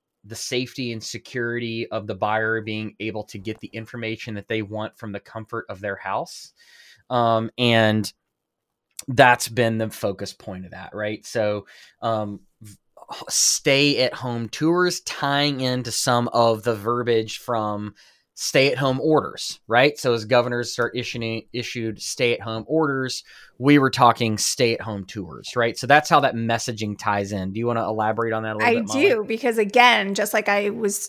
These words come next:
Speaker 2: talking about the word aggressive, the word home is a really tough home when you are actually selling homes, because what we don't wanna do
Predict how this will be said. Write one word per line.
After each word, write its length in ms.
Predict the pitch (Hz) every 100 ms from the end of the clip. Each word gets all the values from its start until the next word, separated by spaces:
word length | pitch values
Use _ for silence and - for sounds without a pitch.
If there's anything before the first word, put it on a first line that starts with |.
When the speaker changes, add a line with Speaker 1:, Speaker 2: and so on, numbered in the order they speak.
| -
Speaker 2:
talking 300 | 208 202 220
about 180 | 185 202
the 80 |
word 200 | 196 190
aggressive, 540 | 196 214 240 - 190 190
the 80 | 208
word 280 | 214 269 262
home 600 | - 262 339 185 - 196 - - -
is 160 | 262 240
a 80 | 247
really 560 | 202 214 226 240 247
tough 340 | 247 220 208 -
home 460 | 214 196 190 190
when 200 | 202 202
you 120 | 196
are 160 | 202 185
actually 500 | - 185 - 202 190
selling 440 | 190 - 185 190 190
homes, 460 | 190 170 - -
because 320 | - 208 214 240
what 180 | 208
we 80 | 214
don't 380 | 190 - 226 -
wanna 220 | 240 196
do 460 | 175 170 - -